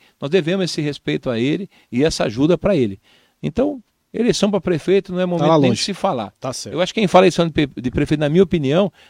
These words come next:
Speaker 1: deveria aguardar, né? Vamos primeiro pensar em
Speaker 2: Esperar.
Speaker 1: deputado, depois. E o que tiver preparado pra mim pelo homem lá em cima, que eu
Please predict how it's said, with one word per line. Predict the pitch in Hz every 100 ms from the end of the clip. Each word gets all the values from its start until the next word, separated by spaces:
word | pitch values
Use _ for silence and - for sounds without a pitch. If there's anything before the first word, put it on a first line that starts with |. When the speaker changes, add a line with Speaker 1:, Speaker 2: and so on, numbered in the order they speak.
| -
Speaker 1:
deveria | 165 185 208
aguardar, | 202 196 135 135
né? | 120
Vamos | 151 226
primeiro | 233 202 220
pensar | 185 170
em | 165
Speaker 2:
Esperar. | -
Speaker 1:
deputado, | 220 - 131
depois. | 202 - 269 262 - _ _ _ _
E | - 302 254 139 _ _ _ _ _
o | -
que | -
tiver | 220
preparado | 233 208 202 185
pra | 160
mim | 165 160
pelo | 160 156
homem | 151 143
lá |
em | 120
cima, | - 165 180
que | 139
eu | 131